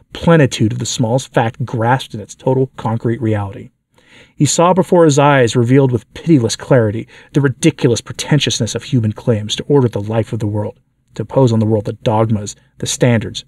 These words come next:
the conventions of man. He tasted sickeningly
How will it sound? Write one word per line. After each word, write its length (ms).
the 80
conventions 680
of 140
man. 360
He 140
tasted 460
sickeningly 640